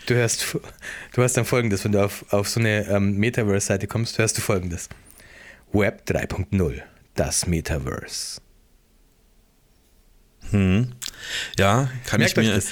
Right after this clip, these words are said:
Speaker 1: Irgendwann wird
Speaker 2: ja.
Speaker 1: es so der, der Web drei Punkt null. Ähm, so, dann wird man in fünfzig Jahren wird man sagen, weißt du noch damals, wo wir immer den, den,
Speaker 2: Ja.
Speaker 1: ähm, Jingle vom Chris anhören mussten?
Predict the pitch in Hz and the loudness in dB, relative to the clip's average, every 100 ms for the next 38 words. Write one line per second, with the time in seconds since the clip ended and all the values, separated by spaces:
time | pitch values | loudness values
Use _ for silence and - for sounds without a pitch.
0 | - 147 147 139 131 107 135 135 120 110 | 0 2 4 4 4 2 2 2 4 2
1 | 110 120 107 107 113 - 113 120 113 117 | 0 2 2 2 0 0 0 2 2 2
2 | 107 - - - - - 104 104 104 123 | 0 -4 -16 -18 -10 -2 0 0 2 2
3 | 120 120 143 139 127 113 160 170 - 139 | 2 2 0 2 0 2 0 0 0 2
4 | 131 127 120 120 113 117 - 107 120 117 | 2 2 2 2 2 0 0 -2 0 2
5 | 113 139 - 113 107 107 110 107 101 101 | 2 0 -2 0 2 2 4 2 2 -2
6 | - - - - 98 101 107 98 101 117 | -10 -18 -8 0 2 4 2 2 2 2
7 | 107 104 101 131 - - - 98 101 101 | 2 0 0 0 -2 -4 -2 0 2 0
8 | 92 - 113 | 0 -2 -6